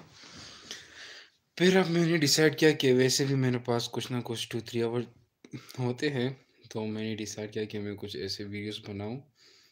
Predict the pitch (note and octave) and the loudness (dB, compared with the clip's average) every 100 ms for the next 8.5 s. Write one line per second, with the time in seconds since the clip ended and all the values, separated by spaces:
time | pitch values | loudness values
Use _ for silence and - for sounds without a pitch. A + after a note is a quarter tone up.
0 | _ - G#2+ G#2+ - A2+ A#2+ A2 A#2+ A#2+ | _ -6 -4 -4 -8 -6 -8 -4 -4 -4
1 | B2 A#2+ A#2 A#2+ A2+ G#2+ G#2 G2+ G#2 - | -4 -6 -6 -6 -8 -6 -8 -10 -12 -10
2 | A2 G#2+ C3 B2 B2 B2+ B2 B2 B2+ C#3+ | -10 -8 -6 -4 -4 -4 -6 -6 -6 -8
3 | - - _ _ _ _ _ _ _ _ | -12 -20 _ _ _ _ _ _ _ _
4 | - - - A#2+ A2 A2 - A2+ A#2+ A2+ | -20 -20 -8 -4 -2 -4 -6 -4 -4 -2
5 | A2 A2 B2 C#3 C#3 C3 B2 B2 A#2 A2 | -2 -2 -2 -2 -2 -4 -4 -4 -4 -4
6 | G#2+ G#2 G#2 G#2 G#2+ A2 A2 - A2+ A2 | -4 -4 -4 -4 -8 -10 -10 -10 -8 -8
7 | G#2+ G2+ G#2+ A2+ A2 G#2+ G#2+ A2 A2 G#2 | -8 -8 -8 -6 -6 -4 -4 -6 -6 -8
8 | G#2 G2+ G2+ G#2+ - | -6 -6 -6 -8 -10